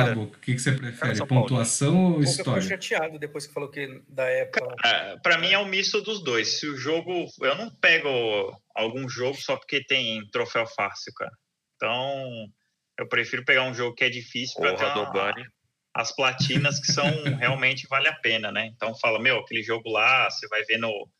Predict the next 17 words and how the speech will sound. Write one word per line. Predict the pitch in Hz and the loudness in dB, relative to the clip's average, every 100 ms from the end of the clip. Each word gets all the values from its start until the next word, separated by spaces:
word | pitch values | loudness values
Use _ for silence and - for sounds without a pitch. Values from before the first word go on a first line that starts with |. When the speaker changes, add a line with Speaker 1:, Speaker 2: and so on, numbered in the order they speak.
| _ _ _ | _ _ _
Speaker 4:
P | 120 | 0
S | 117 - | 2 2
N | 123 120 | 2 0
Profiles, | 131 120 - 123 151 151 - - - - - - | -2 -4 0 2 2 0 -4 -10 -14 -20 -16 2
tem | 139 | 2
lá | 131 127 | 4 0
um | 127 | -4
ranking | 117 123 131 131 | -6 -6 -6 -12
de | 123 | -10
quais | - 123 139 | 0 2 2
jogos | 127 123 - | 0 -2 -2
são | 135 131 | -6 -8
os | 120 | -6
mais | 117 117 | -2 -2
difíceis, | 123 - 120 110 107 101 | -4 -12 -12 -10 -10 -8
né? | 110 127 _ _ _ | -10 -10 _ _ _
Speaker 1:
Isso | - | -20